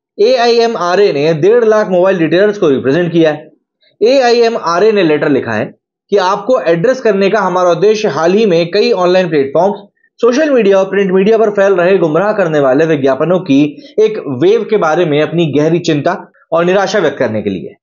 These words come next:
Flipkart और अमिताभ बच्चन दोनों ने अब तक इस मुद्दे को लेकर कोई reaction नहीं दिया है।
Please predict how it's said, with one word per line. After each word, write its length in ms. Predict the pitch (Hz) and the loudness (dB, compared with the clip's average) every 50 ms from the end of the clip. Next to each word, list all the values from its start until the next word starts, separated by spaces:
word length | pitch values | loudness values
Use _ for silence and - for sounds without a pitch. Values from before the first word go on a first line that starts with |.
| _ _ _ _ _ _ _ - 143 | _ _ _ _ _ _ _ -6 -4
Flipkart 360 | 151 151 156 190 185 185 180 | -4 -2 -2 -2 -2 0 0
और 60 | 180 | 0
अमिताभ 260 | 175 170 170 180 185 180 | 0 0 0 -2 -2 0
बच्चन 360 | 175 170 170 202 208 196 175 | -2 -2 0 0 -2 0 0
दोनों 280 | 143 147 165 190 220 | 0 0 2 2 2
ने 180 | 208 185 190 202 | 2 2 2 0
अब 180 | 208 185 190 - | 0 -2 -2 -2
तक 120 | 214 208 - | -4 -2 -2
इस 120 | 196 165 180 | -2 -2 0
मुद्दे 260 | 170 160 156 180 202 | -2 0 0 0 0
को 100 | 202 196 | 2 2
लेकर 280 | 180 175 175 202 208 | 0 2 0 0 -2
कोई 340 | 190 - - 156 160 175 202 | -2 -2 -2 0 2 2 2
reaction 360 | 202 214 202 196 202 - 214 | 4 2 2 2 0 -2 -2
नहीं 200 | 196 196 202 202 | 0 0 0 2
दिया 200 | 202 202 202 190 | 2 2 0 0
है। 60 | 170 | -2